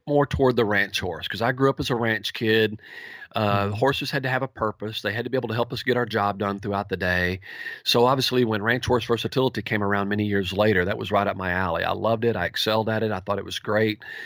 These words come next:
Speaker 1: Uh, it gave me an
Speaker 2: Mm-hmm.
Speaker 1: opportunity to showcase my horse's multitude of talents as opposed to just one area. And then at the same time, it also gave me an opportunity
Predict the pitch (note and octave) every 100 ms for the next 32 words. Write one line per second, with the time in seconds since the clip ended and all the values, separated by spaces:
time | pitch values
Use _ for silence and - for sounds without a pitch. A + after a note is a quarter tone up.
0 | - - - G#2 A2+ A#2 B2 A#2+ A2+ G#2+
1 | G#2 A2+ A2 G#2 F#2 A#2 A2 - G#2+ -
2 | G2 F#2+ A2+ - G#2 G#2 A2+ - _ -
3 | G#2+ - G#2+ G2+ G#2 - G2+ G2+ G#2+ G#2
4 | A2 G2 F#2+ G#2+ G#2+ G2+ - A2 G#2+ F2+
5 | G2 C3+ - - - - - A#2 A#2 C3
6 | C3 A2+ B2+ A#2 B2 A2+ A2+ A2+ A2+ G#2
7 | G#2 G#2+ G#2 G2 G2 G#2 G2